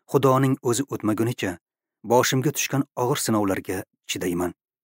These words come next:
Sabrimning chegarasi qayerda ekanini uning o'zi yaxshi biladi.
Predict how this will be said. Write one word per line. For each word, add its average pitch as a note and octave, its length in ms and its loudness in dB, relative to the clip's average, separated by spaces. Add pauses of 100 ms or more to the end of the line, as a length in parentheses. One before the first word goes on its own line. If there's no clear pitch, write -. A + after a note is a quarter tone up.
(280)
Sabrimning A2+ 640 2
chegarasi A2+ 600 0 (320)
qayerda C#3+ 360 2
ekanini C3+ 440 2 (360)
uning C#3 300 4
o'zi G#2+ 240 -2
yaxshi G#2 300 -2
biladi. F2 280 -4